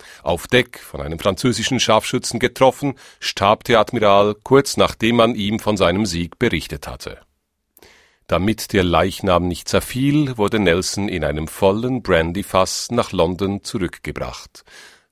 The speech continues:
Sein Grab liegt in der Saint Paul's Cathedral,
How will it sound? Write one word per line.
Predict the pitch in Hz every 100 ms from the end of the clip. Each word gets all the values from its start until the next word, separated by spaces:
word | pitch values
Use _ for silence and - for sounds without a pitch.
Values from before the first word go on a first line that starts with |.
| _
Sein | - 90 90
Grab | 85 92 135 - -
liegt | 92 87 -
in | 92 82
der | 80
Saint | - 80 76
Paul's | 117 117 113 -
Cathedral, | - 113 104 104 101